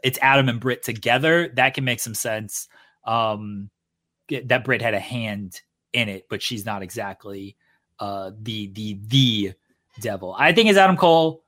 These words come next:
That's where I'm going with. Um, that's, that's what I'm going with. I'm with you. Do logic instead of a swerve. It's okay. Nobody need, it doesn't need to be Dolph Ziggler. It does, or anything like that. It do-,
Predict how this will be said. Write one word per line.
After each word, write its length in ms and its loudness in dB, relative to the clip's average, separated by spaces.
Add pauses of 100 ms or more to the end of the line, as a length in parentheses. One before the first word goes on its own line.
(200)
That's 220 2
where 100 8
I'm 120 6
going 300 6
with. 420 2 (260)
Um, 600 0 (100)
that's, 220 -10
that's 160 -6
what 80 -4
I'm 60 -2
going 180 -2
with. 140 -6
I'm 100 2
with 180 2
you. 320 4 (880)
Do 240 6
logic 480 4
instead 300 0
of 80 -2
a 60 -2
swerve. 580 2 (320)
It's 140 -4
okay. 640 2 (120)
Nobody 280 0
need, 220 2
it 80 -6
doesn't 260 2
need 180 0
to 80 -2
be 520 4 (1000)
Dolph 340 2
Ziggler. 680 0 (460)
It 160 -12
does, 180 -4 (180)
or 140 0
anything 320 2
like 180 -2
that. 380 2
It 100 -16
do-, 140 -10